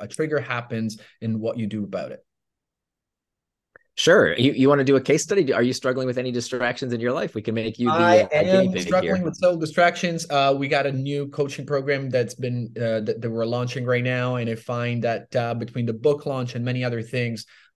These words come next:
Speaker 1: find myself sometimes all over the place. Not every day, but some days more
Speaker 2: Yeah.
Speaker 1: than others. Um, I find myself
Speaker 2: Yeah.
Speaker 1: like, working out too much or doing things that are not, you know, focused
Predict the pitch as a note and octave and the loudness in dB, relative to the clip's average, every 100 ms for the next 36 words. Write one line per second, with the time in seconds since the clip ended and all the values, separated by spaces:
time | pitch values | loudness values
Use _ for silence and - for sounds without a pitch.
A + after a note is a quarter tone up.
0 | _ C#3 C3+ B2+ A#2+ C3 A#2+ A#2 - - | _ -8 -4 -2 -2 0 0 0 -6 -20
1 | _ _ _ _ - A#2+ C3 B2 A#2+ B2+ | _ _ _ _ -8 -4 -2 -2 0 0
2 | B2 A#2 G#2+ G#2+ G#2 - F3 G#3+ G3 F#3 | 0 -2 -6 -6 -6 -4 2 2 4 4
3 | E3+ D#3+ D#3 _ _ B2 - B2+ A#2+ A2 | 4 4 -2 _ _ -8 -4 -2 -2 -4
4 | A2 G#2+ A#2 G#2+ G#2 - - _ _ _ | -4 0 2 0 -6 -14 -20 _ _ _
5 | - G#2 G#2+ G#2 G#2 A#2+ A2+ A2 G#2+ - | -8 -4 -2 -4 -4 -6 -6 -4 -6 -2
6 | A2 A2 A2 E2+ - - G#2 - A#2+ A#2+ | 2 2 2 -2 -10 -12 -10 -4 0 0
7 | B2 B2+ B2 - A#2+ A2+ G#2+ - G#2 B2 | 0 0 0 -2 -2 -2 -4 -6 -6 -2
8 | A#2+ A#2+ A#2 A2+ - A2+ A2 A2+ A2+ A2+ | -2 -2 -4 -4 -2 -2 -2 -2 -2 -2
9 | A2+ A2+ G#2+ - _ A#2 G#2+ G#2 G2+ G2+ | -2 -2 -4 -8 _ -4 -2 -2 -4 -8
10 | - D#3+ D#3+ B2 G2+ | 4 4 6 2 0